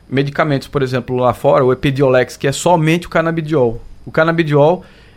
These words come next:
é, nesse caso, ele é u-, usado pra crises convulsivas de uma síndrome chamada Lennox-Gastaut, que é uma coisa muito específica. O Mevatil, que tá aqui disponível no Brasil, ele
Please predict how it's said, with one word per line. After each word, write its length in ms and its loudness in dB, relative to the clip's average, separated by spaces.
é, 500 0
nesse 200 0
caso, 480 0
ele 220 0
é 140 4
u-, 360 -4
usado 520 0
pra 220 -2
crises 400 -4
convulsivas 640 0
de 80 -6
uma 120 2
síndrome 340 -2
chamada 520 2
Lennox-Gastaut, 760 0
que 140 0
é 60 0
uma 160 -2
coisa 240 -4
muito 280 2
específica. 600 -2
O 120 2
Mevatil, 560 0
que 60 -12
tá 100 0
aqui 160 -2
disponível 560 -2
no 60 -2
Brasil, 520 -2
ele 320 0